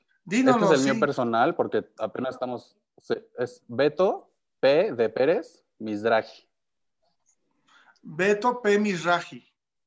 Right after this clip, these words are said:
Speaker 2: Ajá.
Speaker 1: Ah, mira, ya nos lo
Speaker 2: Ahí
Speaker 1: pusieron
Speaker 2: voy.
Speaker 1: aquí en la pantalla. Es
Speaker 2: Sí.
Speaker 1: arroba Beto P Mizrahi. A ver si nos lo pueden volver a dejar un ratito,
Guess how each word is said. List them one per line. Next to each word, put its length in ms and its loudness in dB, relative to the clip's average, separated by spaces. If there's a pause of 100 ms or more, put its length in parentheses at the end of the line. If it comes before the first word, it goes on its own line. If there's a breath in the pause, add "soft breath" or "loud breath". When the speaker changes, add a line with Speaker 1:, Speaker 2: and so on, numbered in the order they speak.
(920)
Speaker 2:
Ajá. 500 -4 (880)
Speaker 1:
Ah, 200 -2
mira, 300 0
ya 140 0
nos 120 0
lo 60 2
Speaker 2:
Ahí 120 4
Speaker 1:
pusieron 260 2
Speaker 2:
voy. 100 0
Speaker 1:
aquí 160 -10
en 60 -4
la 120 -2
pantalla. 680 -4 (800)
Es 320 -4
Speaker 2:
Sí. 100 -20
Speaker 1:
arroba 640 0
Beto 420 -4
P 160 -4
Mizrahi. 500 -4
A 60 2
ver 100 -2
si 100 -6
nos 100 0
lo 120 -4
pueden 240 2
volver 280 0
a 80 4
dejar 280 -6
un 100 -6
ratito, 480 -6